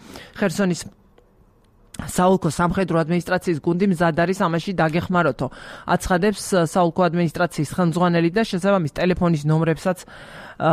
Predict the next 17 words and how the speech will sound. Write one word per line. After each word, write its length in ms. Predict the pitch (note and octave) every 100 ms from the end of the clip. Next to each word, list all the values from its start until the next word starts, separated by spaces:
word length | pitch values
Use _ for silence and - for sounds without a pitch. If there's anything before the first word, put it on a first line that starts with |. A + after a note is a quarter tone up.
| D#3+
ავრცელებს 640 | D#3 F#3 D#3+ G#3 F#3 F#3+ G3
იმისთვის, 420 | F#3 E3+ - D#3+
რომ 180 | F#3 G3 F#3+ D#3
მოქალაქეები 760 | F3+ E3+ F#3+ F3 F#3 E3+ F#3
დაუკავშირდნენ 840 | F3+ F3 E3 E3 D#3 D3 B2+ C#3 C#3+
ამ 180 | D3+
ნომრებზე, 480 | D#3 D3+ D3+ D3 F#3
ა, 560 | G#3+ - - - - E3+
საოლქო 400 | - F#3 F3+ G3
ადმინისტრაციის 840 | E3+ E3+ E3+ - E3+ - F3 F3+ - - - - _ -
<coughs> 1040 | G4 D#4 D#4+ - - C4+ B3 A#2 B2+ -
დიდ 120 | E3
ბოდის 300 | C#3 D3+ D3+
გეხდით 360 | - D3 D3 -
ხელმძღვ-, 400 | G#3 F3+ D3+ D#3
ა, 160 | C#3 D#3 D3+ C3+ C#3 B2
თანამშრომლებს, 760 | - G3 F3+ F#3 E3+ D3+ -